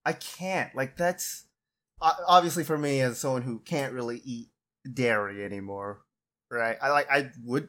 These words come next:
give this a shot. Don't get me wrong, but, uh, I saw someone trying to eat it. It did not look good. <laughs> I saw a video of someone trying to eat this. It's not even, like, melty cheese or anything. It's literally just cold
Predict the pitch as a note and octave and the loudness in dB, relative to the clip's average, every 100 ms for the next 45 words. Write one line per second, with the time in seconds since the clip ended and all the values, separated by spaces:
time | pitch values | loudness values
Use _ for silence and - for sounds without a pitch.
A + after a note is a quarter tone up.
0 | - C3 B2+ B2 C3+ E3 - A2 F#2+ G2+ | -6 -6 -6 -6 -6 -6 -4 -2 -2 -4
1 | - G#2+ G#2 A2 C3+ C#3+ G#2 G2+ G2 - | -8 -12 -10 -10 -6 -2 -2 -4 -8 -4
2 | A2 G#2+ G#2 G#2 G2+ _ _ _ _ _ | -2 0 -2 -2 -6 _ _ _ _ _
3 | _ _ _ - C3 D#3+ D3+ D#3+ C#3 D3+ | _ _ _ -4 2 2 4 2 4 4
4 | C#3+ A#2+ C3+ D3+ D3+ A2 G#2+ G#2+ A2+ B2+ | 2 0 2 2 2 -2 0 0 -2 -6
5 | - G#2 B2 C3+ - - - - _ D#3+ | -8 -4 -4 -6 -12 -20 -20 -20 _ -10
6 | - B2+ A#2+ C3 B2 B2 B2+ B2 A#2+ A#2 | -4 -2 0 -2 -4 -4 -4 -6 -2 -4
7 | A#2+ A2+ - A#2+ C3+ _ - - - _ | -4 -8 -10 -10 -10 _ -20 -20 -20 _
8 | E3 F#3 - A#3 C4 A#3+ G#3 C3 B2 C#3 | -8 -6 4 6 6 4 4 2 2 0
9 | D3+ C3+ - A2 G#2 G#2+ G2+ A2+ B2+ D#3 | 0 -4 -4 -6 -4 -6 -6 -6 -2 6
10 | A#3 F3+ C#3 C3+ - - E3+ F3 E3+ | 8 8 6 0 -2 0 4 4 2